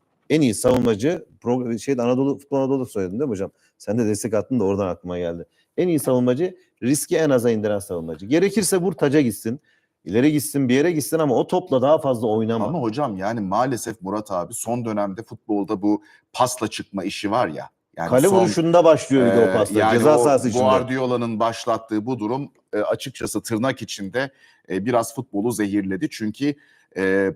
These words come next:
Speaker 2: ben o kadar çok takım görüyorum ki, yani bir Bayern Münih maçı izledim geçen, e, haftalarda. E, Stuttgart'tı diye hatırlıyorum rakibi. E, maç berabere, iki iki berabere devam ediyor. Altmış beşinci dakika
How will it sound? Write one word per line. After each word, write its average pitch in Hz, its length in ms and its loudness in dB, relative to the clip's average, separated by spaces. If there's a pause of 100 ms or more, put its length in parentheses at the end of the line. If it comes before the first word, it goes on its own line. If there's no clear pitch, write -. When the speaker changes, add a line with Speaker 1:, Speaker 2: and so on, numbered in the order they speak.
Speaker 2:
ben 135 260 2
o 120 140 -2
kadar 156 320 2
çok - 200 -6
takım 113 300 -4
görüyorum 117 460 -2
ki, 101 280 -12
yani 101 420 0
bir 110 220 -4
Bayern 110 260 2
Münih 117 300 -4
maçı 104 260 -4
izledim 85 400 -6
geçen, 92 340 -6
e, 85 240 -16 (380)
haftalarda. 85 760 -6 (460)
E, 95 220 0
Stuttgart'tı 95 1120 -2
diye 90 140 -2
hatırlıyorum 87 560 -6
rakibi. 123 580 -4 (520)
E, 101 420 4 (460)
maç 143 360 2
berabere, 135 600 2 (200)
iki 120 220 -4
iki 113 180 -4
berabere 113 500 2
devam 131 340 0
ediyor. 135 320 -4
Altmış - 420 -4
beşinci 117 380 -6
dakika 123 540 -2